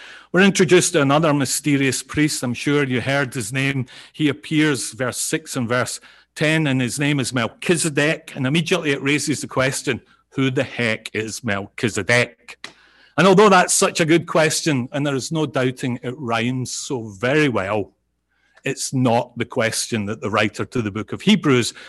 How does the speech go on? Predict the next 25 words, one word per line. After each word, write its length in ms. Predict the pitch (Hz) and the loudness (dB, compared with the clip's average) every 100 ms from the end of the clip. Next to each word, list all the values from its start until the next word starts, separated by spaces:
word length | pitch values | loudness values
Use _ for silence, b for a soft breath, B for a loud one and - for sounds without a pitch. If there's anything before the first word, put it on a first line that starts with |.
| B | B
is 140 | 135 - | -8 -2
trying 260 | 143 143 | 2 2
to 140 | 135 123 | 4 2
address. 480 | 104 151 156 - 139 | 4 4 4 2 -2
Instead, 480 | 117 - 143 143 | -2 0 0 0
the 100 | 120 | -2
writer 320 | 113 139 135 139 | -2 -2 -2 -8
to 160 | - | -6
the 100 | 110 | -6
book 200 | 101 113 | -6 -6
of 100 | 110 | -2
Hebrews 500 | 185 185 185 170 160 - B | 0 2 4 4 2 -4 B
is 140 | 143 127 | -4 -2
addressing 420 | 113 127 - 147 | 0 0 0 -2
the 80 | 110 | -2
question, 380 | 131 110 - 123 | 0 -2 -2 -2
who 200 | 117 110 | 0 -2
the 120 | 113 | -4
heck 380 | - 101 - - | -6 -8 -6 -8
is 200 | 101 101 | -10 -10
Jesus? 640 | - 202 170 113 - - _ _ _ _ _ _ _ | 0 2 2 -2 -6 -12 _ _ _ _ _ _ _
The 80 | 135 | 2
writer 320 | 160 160 151 | 4 4 0
to 100 | 131 | 2
Hebrews 640 | 123 214 180 180 180 - | 2 4 6 6 6 0